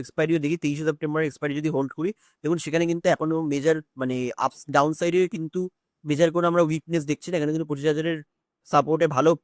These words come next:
পুট রাইটিং আছে। এবং তিরিশে সেপ্টেম্বর যদি দেখি, তিরিশে সেপ্টেম্বর গিয়ে যদি আমরা চেক, চেক করি, ওইখানে কিন্তু কিছু মানে আমাদের বলা চলে এখানে আমাদের কল, কিছু কল পুট, কিছু হয়তো প্রফিট বুক হয়েছে বলা চলে, কিছু পজিশন কমেছে আমরা দেখতে পাচ্ছি, কিন্তু অত দূরের এক্সপায়ারি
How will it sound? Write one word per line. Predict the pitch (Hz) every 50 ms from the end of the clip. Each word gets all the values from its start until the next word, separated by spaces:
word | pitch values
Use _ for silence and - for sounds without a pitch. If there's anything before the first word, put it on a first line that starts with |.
| _ _ _
পুট | 156 160 143 143
রাইটিং | 156 151 147 165 160 160 147
আছে। | - 190 180
এবং | 156 160 156 -
তিরিশে | - 156 160 165 170
সেপ্টেম্বর | 180 160 - 185 175 175 175 175 156
যদি | 160 165 151
দেখি, | 135 127 156 151
তিরিশে | 160 147 143 151 151 151
সেপ্টেম্বর | 139 - 156 151 151 151 151 143
গিয়ে | - 147 147 139
যদি | 143 156 143
আমরা | 143 147 139 139
চেক, | 123 117 - -
চেক | - 147 - _ -
করি, | 123 131 185 - _ _ _ _ _ _ -
ওইখানে | 196 226 220 - 254 220 214 208
কিন্তু | 202 190 180 190 156
কিছু | 170 160 - - 214 247 254 226 - _ - 143
মানে | 143 147 151 147
আমাদের | 147 147 147 156 151 143
বলা | 147 147 147 139
চলে | 165 165 185 233 - - _ _ _ _ _
এখানে | - 165 - 196 185 185 180
আমাদের | 175 180 180 208 - _ _ _ -
কল, | 156 165 170 175 185 180 156 - _ _ _ _ _ 135 - -
কিছু | 147 - - 180 175 175 175 - _ _ _ _ _ -
কল | 170 175 180 175 -
পুট, | - 175 156 -
কিছু | - 151 - 170 165 160
হয়তো | 151 156 147 156 156 -
প্রফিট | 156 147 147 165 160 151
বুক | 147 156 151 156
হয়েছে | 151 135 147 139
বলা | 143 139 131 127
চলে, | 143 143 139
কিছু | 135 131 123 - _
পজিশন | 143 139 135 147 160 156 -
কমেছে | - 156 160 170 - 165
আমরা | 139 135 127
দেখতে | 120 - - 131
পাচ্ছি, | 135 156 185 190
কিন্তু | 180 170 175 165 135 147
অত | - 165 151
দূরের | 151 160 165 165 147
এক্সপায়ারি | - - - 160 156 165